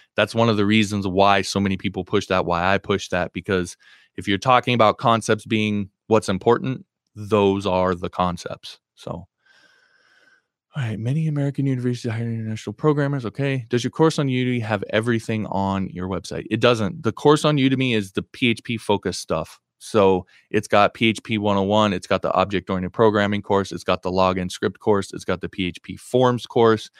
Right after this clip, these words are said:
and then it's got m-, module two, which is the first module <laughs> I've really,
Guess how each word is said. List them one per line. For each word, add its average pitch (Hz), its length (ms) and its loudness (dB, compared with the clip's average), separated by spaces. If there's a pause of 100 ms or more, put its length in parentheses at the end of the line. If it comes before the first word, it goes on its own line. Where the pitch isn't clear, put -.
(280)
and 104 140 -2
then 107 140 4
it's 98 140 -4
got 95 220 4
m-, 95 220 -4
module 101 540 0 (100)
two, 110 540 4 (540)
which - 160 -8
is 98 160 -14
the 98 180 0
first - 380 2
module 110 420 2
<laughs> - 0 -
I've 104 100 2
really, 95 280 -2